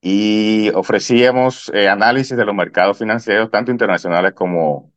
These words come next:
como locales, eh, con enfoque a tener también consejos prácticos, eh, sobre inversiones, sobre planificación patrimonial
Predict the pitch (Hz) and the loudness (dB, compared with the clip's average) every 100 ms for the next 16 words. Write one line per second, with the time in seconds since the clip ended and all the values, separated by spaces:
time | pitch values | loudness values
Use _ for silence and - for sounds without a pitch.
0 | _ 78 78 80 78 135 127 87 90 - | _ -4 -2 -2 0 2 2 0 -6 -14
1 | _ - _ _ _ - 107 104 104 98 | _ -20 _ _ _ -4 0 2 0 0
2 | 127 127 143 139 123 127 131 123 98 90 | -2 0 -2 0 0 0 0 0 -2 -2
3 | 95 98 87 87 87 98 98 95 80 95 | -2 -2 -4 -2 -4 -4 -6 -10 -4 -2
4 | 107 - 95 90 - 127 143 139 - - | -2 -2 0 0 -2 -8 -4 -6 -8 -20
5 | - 71 76 67 64 50 50 _ - - | -12 -8 -6 -8 -12 -20 _ _ -12 -2
6 | 90 82 78 71 64 - 85 85 - 127 | 0 0 0 -2 -4 -6 -4 -4 0 2
7 | 127 131 156 151 - 87 76 76 73 69 | 2 0 -4 -6 -8 -6 -4 -4 -4 -6
8 | 67 78 80 - 76 - 87 92 90 90 | -6 -6 -6 -8 -8 -4 -4 -2 -4 -4
9 | 90 101 127 131 135 | -2 0 2 2 0